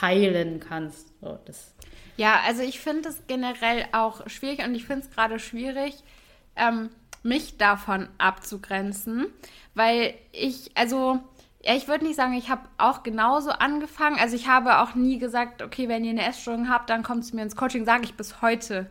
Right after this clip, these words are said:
Speaker 2: nicht. Also wenn ihr Probleme mit Essen habt, wenn ihr essgestörte Verhaltensweisen habt oder sowas, dann, dann passt das auf jeden Fall. Und bei Essstörungen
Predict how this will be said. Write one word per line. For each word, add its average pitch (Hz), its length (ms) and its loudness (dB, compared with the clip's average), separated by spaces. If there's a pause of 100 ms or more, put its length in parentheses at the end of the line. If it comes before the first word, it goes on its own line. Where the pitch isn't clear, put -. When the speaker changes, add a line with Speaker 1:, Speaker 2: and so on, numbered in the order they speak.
(160)
Speaker 2:
nicht. 214 380 -2
Also 220 220 -2
wenn 247 180 2
ihr 269 220 2 (460)
Probleme 262 340 0
mit 233 140 -2
Essen 220 240 -4
habt, 226 120 -4
wenn 226 160 -2
ihr 220 100 0
essgestörte 226 520 -4
Verhaltensweisen 214 920 -4
habt 196 220 -4
oder 196 200 -8
sowas, 185 400 -6
dann, 220 220 0 (500)
dann 226 340 4
passt 262 340 0
das 214 180 -2
auf 214 180 -2
jeden 220 220 -4
Fall. 233 220 2
Und 226 120 -2
bei 220 140 0
Essstörungen 240 680 -2